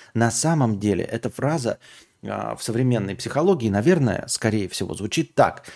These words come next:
Чем меньше мы проявляем внимание, тем больше человек, которому мы раньше проявляли внимание особое, это, э, тем больше этот человек это замечает,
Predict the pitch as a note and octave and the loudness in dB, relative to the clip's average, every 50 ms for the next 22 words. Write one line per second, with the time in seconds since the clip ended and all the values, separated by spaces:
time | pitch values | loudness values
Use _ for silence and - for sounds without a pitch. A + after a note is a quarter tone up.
0 | - - - _ - - D#3 D#3 D3+ D#3 D3+ D#3 F3 G3 G3+ F#3 - - D3+ C3+ | -20 -20 -16 _ -2 0 2 2 4 4 4 4 4 4 4 2 0 0 0 2
1 | C3+ D#3 D#3+ C3 - - G#2 G#2+ A#2+ B2 A#2+ A2+ A#2+ A#2+ B2 A#2 G2 F2+ F2+ F2 | 4 4 2 2 0 -2 -2 0 2 2 2 4 4 4 2 2 0 0 -2 -6
2 | - - A2 F#2 G2 G2 G2 F#2+ G2 A2 C#3 F3 F3+ D#3+ B2 G2+ E2+ - - - | -8 -8 -6 -4 -4 -2 0 0 2 2 2 2 2 2 2 0 -2 -2 -6 -8
3 | - - _ - - - - - - _ - - E3 D#3 D3 A#2+ G#2 C#3+ G#3 A3+ | -10 -14 _ -20 -20 -20 -20 -20 -20 _ 0 2 4 4 4 4 6 8 8 8
4 | F#3+ - - - - - - A2 A#2 B2 A#2+ C3 A2+ B2+ - - - G#2 - B2+ | 8 6 2 -2 -2 0 2 4 4 4 4 4 2 0 -2 -6 -6 -2 0 0
5 | B2 A2+ G#2+ A2+ A2+ A#2 B2 B2+ A#2+ C3 C3+ A2+ F#2+ - - - - - F#2 F2+ | 2 2 2 2 2 2 2 2 2 2 2 0 0 -4 -8 -10 -8 -6 -4 -4
6 | F2+ F2+ F#2 F2+ E2 F2 E2+ D#2+ - - - F#2+ G2+ G2+ G2+ A2 D#3+ G#3 G#3+ F#3+ | -2 -2 -2 -2 -2 -4 -6 -8 -8 -10 -8 -6 -4 -2 0 2 2 2 2 2
7 | C#3 A2+ G2+ - G2+ F#2+ - - G#2+ G2+ F2 - - - - - - - - - | 2 0 0 -2 -4 -4 -4 -2 -4 -4 -4 -4 -8 -8 -12 -16 -20 -20 -20 -20
8 | - - - - - E3 E3+ F3 E3+ D#3 C#3 - - - B2 B2+ B2+ A#2+ - - | -20 -20 -14 -2 0 0 2 4 4 2 2 0 -2 -2 -2 0 0 -2 -4 -2
9 | - - C3 A#2+ B2+ C#3 A#2 - A2+ G2+ G#2+ G#2 - - - G3 - - - B2 | 0 2 4 6 6 6 4 4 0 -2 -2 -4 -4 -4 -4 -4 -4 -4 -2 -2
10 | G#2+ G2+ B2 C3+ C3 G#2+ - - - - E2 E2+ - D3+ F3+ - | 0 2 4 4 4 2 0 -2 -2 -2 -2 0 0 0 0 -2